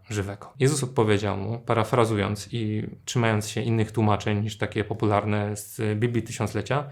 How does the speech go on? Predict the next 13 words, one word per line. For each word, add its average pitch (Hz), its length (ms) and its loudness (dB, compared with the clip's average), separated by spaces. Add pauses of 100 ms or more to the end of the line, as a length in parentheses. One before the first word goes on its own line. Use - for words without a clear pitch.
(100)
„Błogosławiony 147 680 10
jesteś, 113 360 4
a 110 40 4
więc 110 180 0
szczęśliwy 127 560 6
jesteś, 104 400 0
że 120 480 0
uwierzyłeś 131 640 4
nie 135 260 8
tak 139 400 2
sam 139 360 4
z - 140 2
siebie, 107 580 4